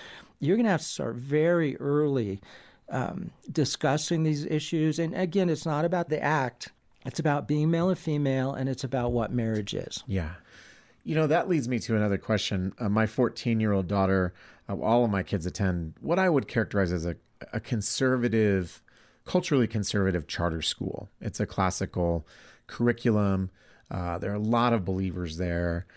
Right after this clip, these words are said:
Speaker 2: Um, and, and yet, um, we're having this conversation about how they're seeing L G B T stuff in their school. And, you know, she came home the other day. She's like, "I feel like half the kids in my class are gay."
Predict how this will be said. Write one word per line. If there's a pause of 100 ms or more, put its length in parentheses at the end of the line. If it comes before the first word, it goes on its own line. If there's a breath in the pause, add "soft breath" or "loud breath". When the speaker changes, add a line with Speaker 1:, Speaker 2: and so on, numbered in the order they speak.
(240 soft breath)
Speaker 2:
Um, (200)
and, (480 soft breath)
and
yet, (300)
um,
we're
having
this
conversation
about
how
they're
seeing
L
G
B
T
stuff (160)
in
their
school. (460 loud breath)
And,
you
know,
she
came
home
the
other
day.
She's
like, (120)
"I
feel
like
half
the
kids
in
my
class
are
gay."